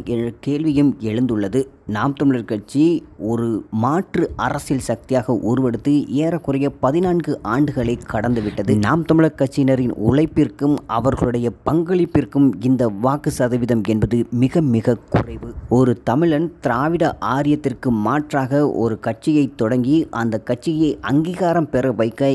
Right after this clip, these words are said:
ஏறக்குறைய பதினைந்து ஆண்டுகள் உழைக்க வேண்டியதாய். இதற்கு காரணம் தமிழர்கள் இன உணர்வு அற்றவர்களாக இருப்பதே. இப்படிப்பட்ட சூழலில் நாம் தமிழர் கட்சி தனித்தே சென்று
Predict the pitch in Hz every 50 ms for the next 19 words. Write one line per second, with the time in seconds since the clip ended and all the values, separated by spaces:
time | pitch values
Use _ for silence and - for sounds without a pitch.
0 | - - 113 135 151 165 170 151 - 143 139 139 147 139 - - - 110 120 147
1 | 175 190 185 185 165 160 143 - - - 107 120 135 135 135 135 127 117 - -
2 | 107 113 123 131 - - 123 110 110 107 107 107 101 98 101 95 95 95 95 160
3 | 160 135 127 - 151 135 - - 156 160 202 220 214 196 190 190 - - 131 123
4 | 165 180 180 165 170 156 139 - 117 123 123 156 190 226 233 - 190 185 175 285
5 | 254 135 131 - - 107 127 - - 170 165 147 143 135 135 127 117 120 135 127
6 | - - 104 113 127 139 - - 120 104 117 117 104 - - - - - 131 165
7 | 190 - - 277 269 269 - - 208 - 185 160 - 180 165 170 160 156 170 190
8 | 185 143 117 113 120 160 196 190 - 190 190 175 151 - 143 - - 180 165 -
9 | _ - 135 151 196 214 208 - - 226 240 226 - - 160 156 170 170 151 175
10 | 185